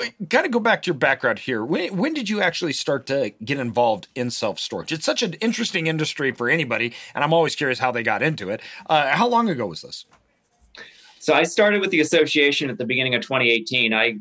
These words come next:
Speaker 1: Mm-hmm.
Speaker 2: I really had no involvement with self-storage before that. I
Speaker 1: What did you do
Speaker 2: was
Speaker 1: before?
Speaker 2: a customer once. That was about it.
Speaker 1: Yeah, what did you do before?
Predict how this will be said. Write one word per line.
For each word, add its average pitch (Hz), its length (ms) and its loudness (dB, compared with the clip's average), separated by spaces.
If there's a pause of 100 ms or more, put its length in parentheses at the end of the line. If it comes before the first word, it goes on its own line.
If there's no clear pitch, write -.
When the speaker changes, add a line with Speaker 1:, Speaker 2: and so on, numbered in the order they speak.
(320)
Speaker 1:
Mm-hmm. - 140 -14 (180)
Speaker 2:
I 135 120 2
really 139 360 2
had 127 280 2
no 123 560 4
involvement 120 520 0
with 117 120 -6
self-storage 123 600 0
before 120 340 2
that. 139 260 2
I 110 320 2
Speaker 1:
What 170 100 4
did 170 180 0
you 170 60 -2
do 165 140 4
Speaker 2:
was 110 140 4
Speaker 1:
before? 185 140 2
Speaker 2:
a - 40 2
customer 139 400 2
once. 151 480 0 (120)
That 117 220 2
was 117 220 -2
about 113 240 2
it. 139 240 0 (160)
Speaker 1:
Yeah, 156 100 6
what 156 220 4
did 156 60 -4
you 170 60 -2
do 165 120 4
before? 156 380 -6